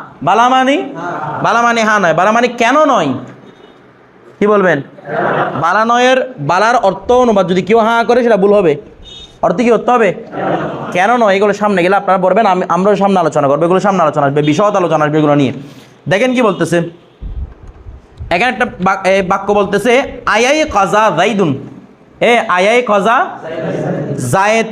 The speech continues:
কি, এই, জাগিয়ে দিল? আই কাজা, আই কাজা মানে কি দেওয়া? জাগিয়ে দেওয়া। আল ইয়াকাজাতু, এই, এদিকে, আল ইয়াকাজাতু, আল,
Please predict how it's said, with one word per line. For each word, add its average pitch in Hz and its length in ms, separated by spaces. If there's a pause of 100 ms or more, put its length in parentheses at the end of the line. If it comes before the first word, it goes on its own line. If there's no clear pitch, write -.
(120)
কি, 196 400 (440)
এই, 226 460
জাগিয়ে 208 440
দিল? 220 180 (340)
আই 262 240
কাজা, 196 300 (760)
আই 208 140
কাজা 240 140
মানে 254 140
কি 240 80
দেওয়া? 190 320 (600)
জাগিয়ে 190 400
দেওয়া। 170 320 (380)
আল 220 200
ইয়াকাজাতু, 233 800 (160)
এই, 269 260
এদিকে, 196 240 (500)
আল 220 180
ইয়াকাজাতু, 220 840
আল, 285 320